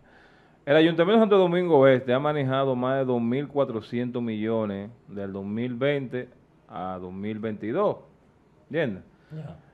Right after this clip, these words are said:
Speaker 1: Eso es que lo que, lo que nos han dicho los regidores que vienen aquí, yo no que estoy inventando, ¿eh?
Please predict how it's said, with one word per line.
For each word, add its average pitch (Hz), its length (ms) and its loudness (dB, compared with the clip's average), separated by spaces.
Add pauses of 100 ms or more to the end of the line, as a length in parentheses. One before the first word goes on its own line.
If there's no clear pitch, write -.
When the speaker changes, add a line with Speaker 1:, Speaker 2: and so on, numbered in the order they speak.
(120)
Speaker 1:
Eso 156 380 8
es 196 320 10
que 143 460 4
lo 131 160 0
que, 127 280 0
lo 127 220 -4
que 120 340 2
nos 120 220 0
han 147 140 -2
dicho 160 340 2
los 139 160 4
regidores 113 640 4
que 101 100 -4
vienen 107 300 0
aquí, 120 300 0
yo 110 100 2
no 120 100 0
que 127 100 -4
estoy 127 160 0
inventando, 117 840 0
¿eh? 190 240 4